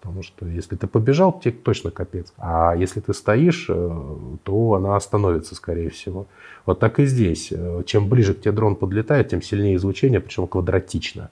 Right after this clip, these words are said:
Квадрат расстояния работает. И, соответственно, если ты достоял, то, скорее всего, этот дрон шлепнется вот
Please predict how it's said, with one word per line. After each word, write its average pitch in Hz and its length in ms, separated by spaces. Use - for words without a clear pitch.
Квадрат 92 420
расстояния 85 580
работает. 80 640
И, 85 40
соответственно, 98 580
если 92 180
ты 98 120
достоял, 131 640
то, - 80
скорее 110 320
всего, 95 160
этот 87 180
дрон 87 460
шлепнется - 600
вот 90 180